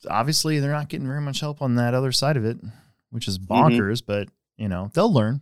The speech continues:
Speaker 1: These places will figure it out when
Speaker 2: Yeah.
Speaker 1: businesses start leaving and, and, uh, their, their tax incomes go really low and, you know, anyways. Uh, but anyway, so yeah, so if you're a listener that's in the Tacoma,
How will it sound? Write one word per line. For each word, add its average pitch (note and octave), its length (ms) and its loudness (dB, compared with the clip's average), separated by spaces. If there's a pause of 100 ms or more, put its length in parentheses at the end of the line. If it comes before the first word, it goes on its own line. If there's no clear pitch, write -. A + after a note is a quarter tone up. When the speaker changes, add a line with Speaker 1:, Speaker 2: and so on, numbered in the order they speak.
(140)
Speaker 1:
These F3+ 140 -4
places C#3+ 400 -4
will F#2+ 140 -4
figure F2 300 -8
it E2+ 80 -12
out F2 200 -10 (420)
when G2+ 340 0
Speaker 2:
Yeah. A#2+ 240 2 (520)
Speaker 1:
businesses G#2+ 420 2
start A2+ 220 -2
leaving G#2+ 460 -4
and, F#2 180 -8 (840)
and, F#2 320 -4
uh, - 180 -8 (920)
their, G#2+ 180 2 (120)
their G#2 120 0
tax G2+ 340 -8
incomes G2+ 500 -4 (120)
go G2+ 160 -4
really G2+ 260 -6
low G2+ 380 -6
and, E2+ 160 -10 (1200)
you - 80 -12
know, - 180 -12 (680)
anyways. G#2+ 360 -2 (580)
Uh, A#2 380 4
but C3 120 4
anyway, E3 220 4
so D3 160 0
yeah, B2+ 180 2
so B2+ 200 0
if A#2 100 -2
you're D3+ 220 2
a G#2 100 2
listener B2+ 420 2
that's A2 240 0
in G#2+ 180 0
the G2 200 -2
Tacoma, G2+ 580 -2